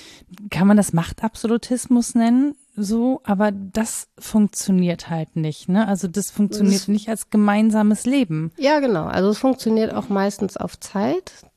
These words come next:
Speaker 2: sehr lange Zeit, zum Teil quälend lange
Speaker 1: Ja.
Speaker 2: Zeit. Aber es ist sicher nicht in der Weise stabil, wie es gerne wäre.
Speaker 1: Mhm.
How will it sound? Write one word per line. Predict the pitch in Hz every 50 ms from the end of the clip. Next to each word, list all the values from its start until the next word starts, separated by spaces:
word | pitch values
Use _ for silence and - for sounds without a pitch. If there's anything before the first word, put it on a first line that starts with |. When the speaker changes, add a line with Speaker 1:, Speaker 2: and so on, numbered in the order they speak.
| _ _ _ _ _ _ _ _ _ - 320 - - -
Speaker 2:
sehr | - 208 196 208 202 190
lange | 185 170 170 196 240 254 247
Zeit, | - - - 254 262 262 -
zum | - 220 202 202
Teil | - - 208 208 -
quälend | - - - - 180 175 185 202 240 262 254 247 _ _ -
lange | - 196 202 202 208 233 247 254
Speaker 1:
Ja. | 226 214 190 -
Speaker 2:
Zeit. | 240 240 254 285 294 - - - - - - - - - - _ _ _
Aber | - 202 202 202 214 214
es | 208 202 -
ist | - 220 - - -
sicher | 240 233 - 294 269 262
nicht | 247 247 240 -
in | - - 214 208
der | 208 208 214 220 226
Weise | 226 220 220 220 214 214 208 208
stabil, | 190 - - - - - - 208 190 - 214 208 214 226 240 240 233 233 233 220 202 202 202 202 202
wie | 214 214 220 220 190
es | - 202 - - - - - - 247 208
gerne | 208 214 202 202 214 202 196
wäre. | 196 208 220 226 - - 165 - - _ _ _ _ _ _ _ _ _ _ _ _ _ _ _ -
Speaker 1:
Mhm. | 196 185 175 196 196 202 214